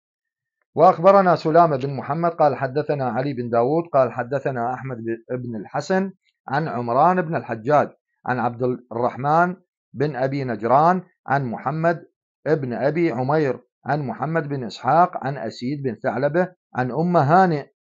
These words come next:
قالت: "قلت لأبي جعفر محمد بن علي الباقر عليهم السلام: ما معنى قول الله عز وجل: 'فلا أقسم بالخنس'؟" فقال: "يا أم هانئ، إمام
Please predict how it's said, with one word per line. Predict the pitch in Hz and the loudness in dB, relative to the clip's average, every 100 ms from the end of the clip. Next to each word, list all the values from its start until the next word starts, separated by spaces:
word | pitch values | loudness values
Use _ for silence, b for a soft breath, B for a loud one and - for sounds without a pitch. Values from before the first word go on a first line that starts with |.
| _ _ | _ _
قالت: | 139 151 170 190 190 _ _ _ _ _ _ | 4 6 6 4 2 _ _ _ _ _ _
"قلت | 165 180 139 | 2 2 2
لأبي | 123 117 143 151 | -2 0 0 0
جعفر | 110 147 135 170 170 | 0 0 2 2 2
محمد | 131 104 151 170 143 | 2 -4 -2 -2 -2
بن | 120 | -4
علي | 101 123 160 156 | -4 -4 -2 -2
الباقر | 127 165 185 185 | 4 6 6 2
عليهم | 123 131 120 113 110 | 0 0 -2 -4 -10
السلام: | - 120 113 101 _ _ | -6 -2 -2 -4 _ _
ما | 120 156 196 | 0 4 4
معنى | 196 156 165 | 4 2 0
قول | 156 156 147 | 0 0 0
الله | 147 143 | 0 0
عز | 131 127 | 0 0
وجل: | 143 135 127 131 120 _ _ _ | 0 0 0 -2 -4 _ _ _
'فلا | 147 151 147 143 | 0 4 4 2
أقسم | 135 - - 143 135 | 0 -10 -10 -6 -4
بالخنس'؟" | 131 127 - 139 131 123 117 - _ _ - | -4 -4 -4 -4 -4 -4 -6 -12 _ _ -6
فقال: | 113 131 156 | -2 4 4
"يا | 143 110 107 101 | 4 0 -2 -4
أم | 113 | -6
هانئ، | 110 104 139 151 - _ _ _ - | -6 -4 -4 -4 -8 _ _ _ -8
إمام | 117 120 135 143 147 147 - | -4 0 2 2 0 -2 -8